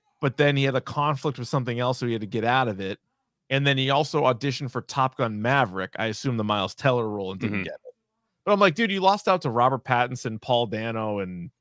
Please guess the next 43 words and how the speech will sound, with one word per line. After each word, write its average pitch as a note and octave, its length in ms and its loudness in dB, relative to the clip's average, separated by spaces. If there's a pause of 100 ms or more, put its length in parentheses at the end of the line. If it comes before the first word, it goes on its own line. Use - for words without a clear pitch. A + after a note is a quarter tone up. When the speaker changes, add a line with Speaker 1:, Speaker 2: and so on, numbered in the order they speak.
(340)
Speaker 1:
Miles G#2 280 0
Teller." D#2+ 360 -6
Like, A#2 220 -8
Speaker 2:
You're, A2+ 240 -2 (300)
that's B2 180 -6
fine. F2 180 -4
Speaker 1:
sorry. A2 280 4 (580)
Speaker 2:
Yeah. - 220 4
Speaker 1:
<laughs> G3 460 -16
They, E3+ 200 2
they D#3 140 0
Speaker 2:
Sorry, - 120 4
Speaker 1:
kind D3+ 140 0
Speaker 2:
man. D3 80 0
Speaker 1:
of, D3 60 -6 (300)
they're D#3+ 100 -2
kind D#3+ 240 0
of B2+ 80 -2
better. D#2+ 320 -8 (320)
Speaker 2:
Yeah. F#2+ 240 -12
<laughs> - 60 -10 (240)
Speaker 1:
This C3 180 -6
guy F3 140 4
once D#3 300 2
dated, D3+ 400 0
uh, B2+ 140 0
Jennifer C3 320 -2
Lawrence, D3+ 420 -2
though, G2 160 -6
for, - 60 -14
Speaker 2:
Sure G2 160 -4
did. G2+ 120 0
Speaker 1:
like, G#2 120 -6 (180)
three G#2+ 140 -4
years. F#2 480 -6
He's G#2+ 120 -10
got C3+ 140 -4
that, C3+ 220 -2 (200)
got A#2+ 140 -8
that A#2 180 0
going G#2 140 -8
for G#2 140 -6
him. - 40 -10